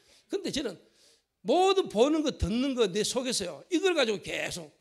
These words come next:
복음이라는 것 속에서 전도라는 어떤 부분을 가지고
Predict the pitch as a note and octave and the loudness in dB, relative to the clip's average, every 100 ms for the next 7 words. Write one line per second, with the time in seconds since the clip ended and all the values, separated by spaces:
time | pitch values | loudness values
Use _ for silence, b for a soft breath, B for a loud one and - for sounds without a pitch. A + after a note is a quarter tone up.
0 | _ _ _ _ _ _ _ _ _ _ | _ _ _ _ _ _ _ _ _ _
1 | _ _ _ _ _ _ _ _ _ _ | _ _ _ _ _ _ _ _ _ _
2 | _ B3+ F4+ F#4 F4 D4+ C4+ G#3 B3 F#3+ | _ 2 4 4 4 4 2 0 -2 -4
3 | - F4+ G#4+ F4 C4+ C4 C4+ B3 A3+ A#3 | 2 2 2 0 0 0 -2 -4 -6 -4
4 | G#3 F#3 A#3+ D4 G#3+ | -4 -4 2 4 4